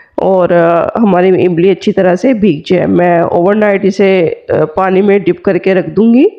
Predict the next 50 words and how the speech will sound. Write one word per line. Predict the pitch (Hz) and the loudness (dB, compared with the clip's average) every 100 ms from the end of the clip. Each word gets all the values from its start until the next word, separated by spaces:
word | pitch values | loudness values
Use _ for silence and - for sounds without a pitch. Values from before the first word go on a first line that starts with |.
| - | -4
आप | 175 185 - | -4 -2 -2
चाहे | 190 220 | 0 2
तो | 185 | 0
तीन | 180 180 170 | 0 0 0
चार | 208 185 | 0 0
घंटे | 180 202 180 202 | 0 0 0 2
भी | 220 | 2
इसे | 214 214 | 2 0
भिगो | 196 180 | 2 0
कर | 175 190 | 0 0
रख | 170 175 | 0 -2
सकते | 196 - 226 | -4 -2 0
हैं। | 247 277 415 - - - - - - - | 2 0 -2 -8 -20 -20 -20 -20 -10 -4
इससे | 196 - 208 | -2 0 2
ये | 208 | 2
होता | 233 226 208 | 2 0 0
है | 247 226 - | 0 0 0
कि, | 220 208 202 - - _ - | 0 0 -2 -8 -20 _ 0
अ, | 190 190 | 0 0
grind | 220 220 202 220 | 0 2 2 0
भी | 254 | 0
बहुत | 214 220 220 | 2 2 0
अच्छी | 226 226 | 0 -2
तरह | 233 233 | 0 0
से | 240 | 2
हो | 247 | 0
जाती | 214 214 247 247 | 2 0 2 2
है | 240 269 - - - | 0 -4 -14 -12 -2
और | 180 185 185 | 0 2 0
जो | 180 196 180 175 175 | 0 2 2 2 0
इमली | 190 190 175 202 | 0 0 0 0
का | 208 208 185 | 0 0 0
ये | 175 180 180 | 0 0 0
रस | 175 185 - | 0 -2 0
वगैरह | 202 185 180 | 0 2 0
है | 226 | 0
वो | 190 170 | 0 -2
बहुत | 214 214 202 | -2 -2 -2
अच्छी | 190 208 | -2 0
तरह | 175 185 | 0 0
से | 196 | 0
निकल | 165 165 180 | -2 0 -2
आएगा | 202 196 262 | 0 0 0
और | 185 190 185 - | 2 0 0 -2
easily | 175 226 202 | 0 0 2
हम | 220 156 | 2 0
इसकी | 170 - 220 | -2 -2 -2
गुठलियाँ | 185 170 190 156 254 | 0 0 2 2 0
निकाल | 262 - 101 | 0 -2 -4
सकेंगे। | - - - 117 95 190 | -4 -6 -4 -2 -2 -4